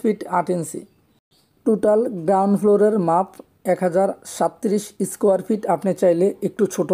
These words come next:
বড় জমিতে আপনার স্বপ্নের বাড়ির প্ল্যানটি আপনার মন মতো চাইলে ইনশাআল্লাহ করে নিতে পারেন। বাড়ির মেইন দরজায় দেওয়া আছে একটি পোস্টের ডিজাইন, এগারো ফিট by নয় ফিট। মেইন দ-, ডোর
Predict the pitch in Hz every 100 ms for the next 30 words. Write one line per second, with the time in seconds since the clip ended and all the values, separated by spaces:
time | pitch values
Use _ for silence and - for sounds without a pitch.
0 | 175 190 196 285 240 151 147 175 202 180
1 | 143 175 170 - 151 - 170 156 160 170
2 | 175 160 151 190 269 _ - - 139 -
3 | 170 156 185 214 220 208 190 165 165 147
4 | 143 143 160 302 _ 180 151 143 139 127
5 | - - _ _ _ _ _ - 175 196
6 | 202 185 180 190 208 - _ _ _ -
7 | 185 160 180 180 196 175 180 202 - 180
8 | 202 190 - 202 165 147 160 208 262 _
9 | - 160 180 190 190 196 165 196 196 165
10 | 160 160 220 220 _ _ _ _ _ _
11 | - 170 208 208 208 196 - - 180 170
12 | 165 147 175